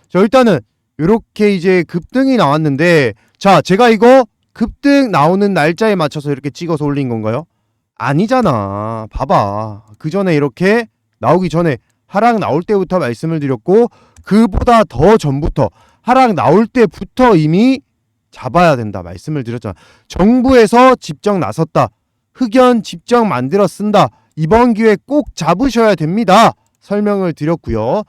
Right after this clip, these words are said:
그리고 급등은 시간 문제다라고 말씀을 드렸는데, 진짜 시간 문제였어요. 그쵸? 급등 나왔잖아요. 왜 나왔어요? 다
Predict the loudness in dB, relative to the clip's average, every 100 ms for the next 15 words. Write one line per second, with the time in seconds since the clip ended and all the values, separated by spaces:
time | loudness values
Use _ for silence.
0 | _ -14 -8 0 4 4 2 -2 -12 -6
1 | -4 -4 -4 0 2 2 0 0 2 4
2 | 4 2 0 -4 -6 -6 -8 -6 -6 -6
3 | -2 -2 -2 _ _ _ -6 -4 0 2
4 | 2 0 2 2 2 2 0 0 -4 -4
5 | -8 _ _ _ -6 -2 0 0 -4 _
6 | _ -10 -2 2 2 2 0 0 0 -6
7 | _ _ _ _ 0 2 4 2 -2 -8
8 | -10 _ _ _ _ _ _ _ _ _